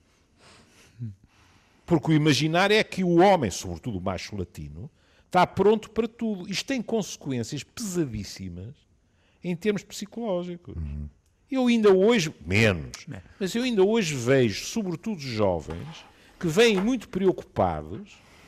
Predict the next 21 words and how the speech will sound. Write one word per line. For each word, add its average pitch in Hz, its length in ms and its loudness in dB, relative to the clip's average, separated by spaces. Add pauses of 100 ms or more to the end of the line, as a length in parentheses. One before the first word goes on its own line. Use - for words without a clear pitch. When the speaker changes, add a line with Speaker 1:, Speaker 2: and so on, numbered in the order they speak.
(380)
Speaker 1:
porque 214 380 -2
não 226 340 2
tiveram 180 560 0
uma 160 140 0
determinada 160 420 -2
relação 143 580 -2
sexual 95 840 -8 (360)
com 131 160 2
uma 113 160 2
mulher 87 580 -2 (720)
que - 80 -8
não 220 180 4
os 202 140 0
atraía 226 480 2
minimamente. 240 840 -4 (460)
E 185 100 -6
quando 226 240 4
a 208 40 2
pessoa 220 260 -4
diz, 185 180 -4
"Mas, - 200 -4